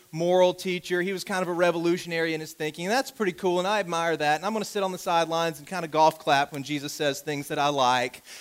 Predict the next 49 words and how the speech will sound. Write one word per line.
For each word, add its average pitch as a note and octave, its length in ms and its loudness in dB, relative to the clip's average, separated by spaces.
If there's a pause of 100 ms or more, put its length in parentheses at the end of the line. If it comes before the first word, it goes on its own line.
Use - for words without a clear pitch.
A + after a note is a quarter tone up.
I'm F3+ 140 0
gonna G3+ 160 2
try F#3 260 6
to F#3+ 60 6
love F3+ 180 6
my F3 140 0
neighbor E3+ 320 2
as E3 100 -2
myself. D#3 560 0
I E3 60 0
think E3+ 180 -6
those D#3+ 240 -2
are D#3 60 -6
good D3+ 280 -4
things. D#3 220 -2
But D#3 140 -8
when E3 100 -4
push C4+ 300 0
comes A#3 280 2
to F3 120 -12
shove, E3+ 600 4 (600)
a C#3+ 60 -6
fan E3 680 -2 (400)
is C#3 80 -12
gonna F3+ 200 2
walk E3+ 340 4
away, D3 360 -2 (840)
right? D3 140 0
A D3 40 0
fan G#3+ 580 0
is D3 140 -8
different G3 400 0
from F3 140 -10
a E3 60 -8
follower. D#3+ 520 0 (300)
And C#3 80 -6
what E3 100 -6
the F3 100 -2
author's A3 400 0
point G#3 320 -2
is, E3+ 160 0
and G3+ 100 -4
it's, G3 120 -6
it's F#3 240 -6
the G3 80 -14
point G#3 180 -6
of F3 60 -6
the C3+ 60 -8
Bible, D#3 500 2